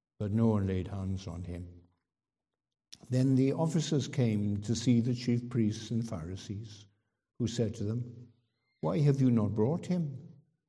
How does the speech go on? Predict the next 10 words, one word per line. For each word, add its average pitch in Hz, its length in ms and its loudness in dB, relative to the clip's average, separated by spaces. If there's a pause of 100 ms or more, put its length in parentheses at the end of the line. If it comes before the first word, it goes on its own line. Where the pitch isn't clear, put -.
(360)
The 127 80 0
officers 110 480 0
answered, 104 560 -4 (1900)
'No 123 400 4
man 110 400 2
ever 117 340 0
spoke 95 600 -6
like 95 300 -4
this 98 300 -6
man.' 85 300 -8